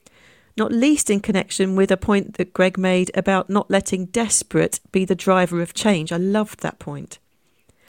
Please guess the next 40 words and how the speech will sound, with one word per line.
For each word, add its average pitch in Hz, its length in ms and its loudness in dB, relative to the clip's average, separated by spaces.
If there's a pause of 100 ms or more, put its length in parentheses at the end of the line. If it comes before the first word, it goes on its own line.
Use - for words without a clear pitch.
(340)
So - 340 0
all 294 280 4
this 214 200 4
has 196 100 0
got - 160 2
me 202 100 2
thinking 208 340 2
about 196 300 0
some 196 160 -2
questions - 680 -2
you 220 240 4
might 208 280 2
ask 185 260 0
yourself 175 500 0 (360)
as - 120 2
a 202 60 4
leader 220 380 4
of 175 100 0
a 175 60 0
team, 170 420 0 (560)
as 202 100 4
an 240 140 2
exercise 190 720 2
in 196 140 4
reflecting 214 520 0
on 196 240 2
how 226 260 0
well 262 300 4
you 185 140 2
know 165 180 2
them, 156 300 -4 (560)
so - 120 2
that 220 220 4
you 190 120 2
have 196 200 0
as 185 100 -2
much 233 440 0
insight 220 420 2
as 190 100 -2
possible 185 640 -2